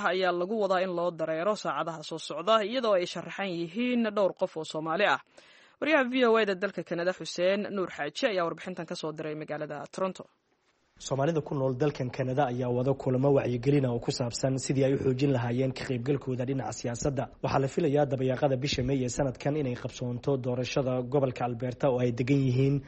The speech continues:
Speaker 2: Soomaalida ugu badan marka laga yimaado gobolkan Ontario. Sidoo kale, doorashada guud ee dalkan ayaa dhici doonta bisha Oktoobar ee sanadkan. Soomaali badan ayaa aaminsan in codkoodu uu keeni karo isbeddel, halka kuwa kalena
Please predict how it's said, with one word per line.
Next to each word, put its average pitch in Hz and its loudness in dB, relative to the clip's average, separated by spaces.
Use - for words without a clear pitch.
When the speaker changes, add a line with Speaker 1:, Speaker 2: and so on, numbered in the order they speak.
Speaker 2:
Soomaalida 139 0
ugu 143 0
badan 135 2
marka 143 -2
laga 127 -2
yimaado 123 0
gobolkan 127 -2
Ontario. 123 2
Sidoo 123 -4
kale, 135 2
doorashada 123 -2
guud 131 -2
ee 127 -2
dalkan 127 2
ayaa 123 -2
dhici 123 -2
doonta 120 -6
bisha 127 -4
Oktoobar 127 -4
ee 120 -2
sanadkan. 127 -2
Soomaali 151 4
badan 143 2
ayaa 127 -2
aaminsan 123 -2
in 139 -4
codkoodu 131 0
uu 131 -4
keeni 151 2
karo 135 -2
isbeddel, 127 0
halka 135 -2
kuwa 147 0
kalena 127 4